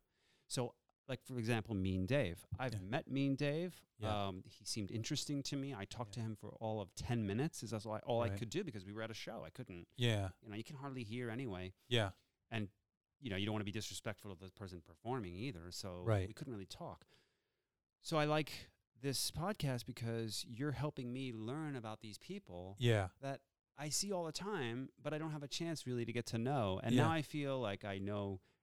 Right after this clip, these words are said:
Speaker 1: Mean Dave a lot better,
Speaker 2: Yeah.
Speaker 1: Coral.
Speaker 2: Yeah.
Speaker 1: Um, I've ev-, never even met Rudy Ortiz, but
Speaker 2: Okay.
Speaker 1: you know, now I wanna meet him
Speaker 2: Yeah,
Speaker 1: because
Speaker 2: yeah.
Speaker 1: it's, he sounded really interesting.
Speaker 2: Yeah.
Speaker 1: And so, so this is great what you're doing, and I,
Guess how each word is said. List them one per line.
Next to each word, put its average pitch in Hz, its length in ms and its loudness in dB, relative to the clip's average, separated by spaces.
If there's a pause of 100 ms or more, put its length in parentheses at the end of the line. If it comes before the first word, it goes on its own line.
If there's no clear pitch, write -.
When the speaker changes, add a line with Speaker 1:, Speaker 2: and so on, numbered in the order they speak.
(100)
Speaker 1:
Mean 95 180 -2
Dave 143 260 4
a 135 40 6
lot 127 220 4
better, 120 380 4
Speaker 2:
Yeah. 101 140 2
Speaker 1:
Coral. 123 560 6 (120)
Speaker 2:
Yeah. 120 380 6
Speaker 1:
Um, 98 520 2 (260)
I've 113 160 -2
ev-, 139 120 2
never 170 180 2
even 147 240 4
met 147 260 4 (180)
Rudy 117 240 4
Ortiz, 113 580 4
but 107 260 6
Speaker 2:
Okay. 113 320 0 (180)
Speaker 1:
you 127 120 0
know, 101 160 2
now 123 200 6
I 123 40 6
wanna 123 260 4
meet 110 160 4
him 110 80 4
Speaker 2:
Yeah, 147 200 12
Speaker 1:
because 123 120 8
Speaker 2:
yeah. - 40 2
Speaker 1:
it's, - 120 0
he 170 140 2
sounded 139 320 4
really 120 200 4
interesting. 104 520 0
Speaker 2:
Yeah. 135 320 6 (400)
Speaker 1:
And 123 140 2
so, 127 440 8 (280)
so 165 100 -4
this 214 120 2
is 190 120 2
great 226 240 6
what 117 120 -6
you're 135 120 0
doing, 127 240 8
and 120 100 6
I, 123 140 4